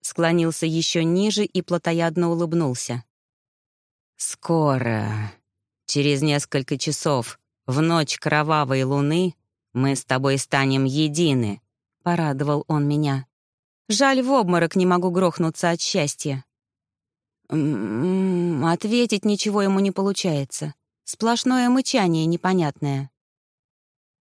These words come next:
«О, я тоже не могу дождаться нашей брачной ночи», истолковал этот гад по-своему. И, о нет, опять смял мои уста во властном поцелуе.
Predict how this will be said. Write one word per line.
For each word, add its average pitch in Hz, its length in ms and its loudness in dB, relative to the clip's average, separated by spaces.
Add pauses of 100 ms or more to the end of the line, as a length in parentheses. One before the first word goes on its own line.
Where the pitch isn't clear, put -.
«О, 120 380 0
я 143 380 2
тоже 156 420 2
не 165 120 2
могу 185 320 0
дождаться 165 600 0
нашей 139 340 0
брачной 151 480 0
ночи», 135 480 -2 (420)
истолковал 180 800 0
этот 170 200 -2
гад 175 240 0
по-своему. 147 640 -2 (1000)
И, 170 640 0 (260)
о 214 220 4
нет, 196 640 4 (360)
опять 226 460 0
смял 196 360 2
мои 185 280 2
уста 202 380 0
во 208 120 0
властном 196 540 0
поцелуе. 190 640 0